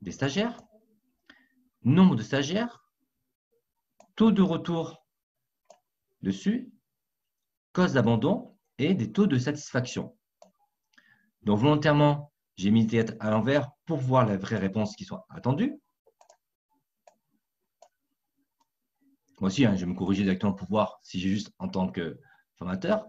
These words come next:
Ah ben, j'ai eu du faux. À savoir, il me faut le taux de satisfaction des stagiaires. Il me faut la quantification de stagiaires. Il me faut aussi le taux et cause d'abandon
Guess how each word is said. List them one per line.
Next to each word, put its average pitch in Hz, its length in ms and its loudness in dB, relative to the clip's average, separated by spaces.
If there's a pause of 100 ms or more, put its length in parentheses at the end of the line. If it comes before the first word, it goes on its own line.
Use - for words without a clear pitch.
Ah - 80 -2
ben, 87 140 -2
j'ai 87 100 -8
eu 90 60 -4
du 143 80 0
faux. 277 320 -4 (600)
À 196 120 0
savoir, 120 540 2 (180)
il 165 80 0
me 214 100 6
faut 269 160 2
le 185 140 4
taux 247 120 2
de 156 120 2
satisfaction 220 720 -2
des 202 80 2
stagiaires. - 500 -4 (1120)
Il 185 100 -8
me 196 120 4
faut 240 160 -2
la - 100 0
quantification - 1120 -4 (280)
de - 100 -12
stagiaires. 120 600 -8 (840)
Il 127 80 2
me 180 80 4
faut 220 140 -2
aussi 247 220 4
le 196 240 0
taux 311 480 0
et 127 180 -4
cause 233 260 2
d'abandon 170 420 0